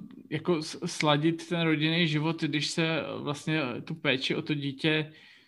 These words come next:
eh, dělí vlastně několik lidí, to je asi tak jako úkol, který není úplně snadnej a, a, a je to jak řídit nějakou malou firmu.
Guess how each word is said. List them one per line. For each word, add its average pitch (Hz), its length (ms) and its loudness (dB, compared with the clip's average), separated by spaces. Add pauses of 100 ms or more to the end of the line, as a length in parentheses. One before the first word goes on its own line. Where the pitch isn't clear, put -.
(280)
eh, 135 120 -2
dělí 139 420 4
vlastně 143 340 0
několik 165 420 0
lidí, 135 520 2 (100)
to 143 100 0
je 143 240 4
asi - 240 -12
tak 165 200 -4
jako 135 440 0 (360)
úkol, 135 680 2 (1200)
který 139 120 -6
není 135 140 2
úplně 143 180 2
snadnej 131 680 4
a, 71 420 -4 (100)
a, 143 220 -8 (420)
a 143 80 -8
je 135 120 -2
to 139 120 -2
jak 135 180 2
řídit 131 340 0
nějakou 131 240 2
malou 131 180 2
firmu. 127 440 -2